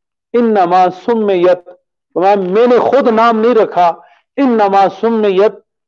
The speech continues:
बल्कि इसका नाम आसमानों में फातिमा रखा गया। और फातिमा का मतलब यह है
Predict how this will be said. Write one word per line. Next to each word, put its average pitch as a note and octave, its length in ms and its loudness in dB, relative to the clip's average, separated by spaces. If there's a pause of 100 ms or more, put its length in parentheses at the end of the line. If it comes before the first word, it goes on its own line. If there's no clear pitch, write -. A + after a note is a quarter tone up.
(160)
बल्कि F3+ 280 0
इसका G3 460 -2
नाम G#3 440 -2 (400)
आसमानों F#3 640 0
में F3+ 160 -2
फातिमा G3 580 -2
रखा D#3+ 320 0
गया। D3 340 0 (440)
और D#3 180 2
फातिमा G#3 520 0
का G3 140 -2
मतलब F3 380 -4
यह E3+ 380 2
है A#3 80 -2